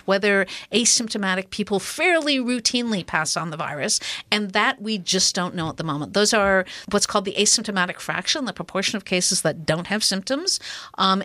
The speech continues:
and the likelihood that those people transmit are both unknowns at the moment, and they're really important in terms of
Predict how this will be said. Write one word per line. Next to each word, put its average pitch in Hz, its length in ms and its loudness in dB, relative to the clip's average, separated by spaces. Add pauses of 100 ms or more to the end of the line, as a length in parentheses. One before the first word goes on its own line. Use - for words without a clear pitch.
and 240 480 2
the 196 160 2
likelihood 208 560 0
that - 140 -4
those 190 180 2
people 190 240 -6
transmit 175 540 -2
are 165 100 2
both 185 400 0
unknowns 175 540 0
at - 80 -6
the 185 60 0
moment, 190 360 2 (300)
and 247 160 2
they're 254 120 4
really 233 280 0
important 196 600 -2
in 180 140 -2
terms 185 300 0
of 170 220 0